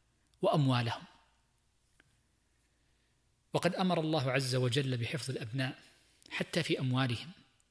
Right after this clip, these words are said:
ونهى الله عز وجل أن يؤتى الأبناء أموالهم ليفسدوها إذا كانوا قاصرين غير مدركين.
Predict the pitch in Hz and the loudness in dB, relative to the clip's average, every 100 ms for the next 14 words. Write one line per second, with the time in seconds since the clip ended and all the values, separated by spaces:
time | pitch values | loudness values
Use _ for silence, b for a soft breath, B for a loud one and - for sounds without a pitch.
0 | _ _ _ _ _ - _ _ _ _ | _ _ _ _ _ -20 _ _ _ _
1 | _ _ _ - 156 147 143 147 139 127 | _ _ _ 4 6 6 4 0 0 0
2 | 131 120 120 117 127 131 - _ _ _ | -2 0 0 0 0 -4 -8 _ _ _
3 | _ _ - 160 143 180 - 147 - 123 | _ _ -2 0 2 0 -4 -8 -4 -2
4 | 131 143 - 143 190 - _ _ _ _ | 0 -2 -2 -6 -6 -14 _ _ _ _
5 | _ _ _ _ _ _ _ 170 160 170 | _ _ _ _ _ _ _ 2 4 6
6 | 156 127 127 131 151 - 156 156 165 110 | 4 4 2 4 4 4 0 2 0 0
7 | 123 - _ _ _ 156 143 123 151 139 | -6 -12 _ _ _ 2 2 2 2 2
8 | 123 131 123 135 135 123 131 - _ - | 2 0 0 0 0 0 0 -4 _ -4
9 | 147 156 131 131 113 120 - | 0 2 2 0 0 -2 -4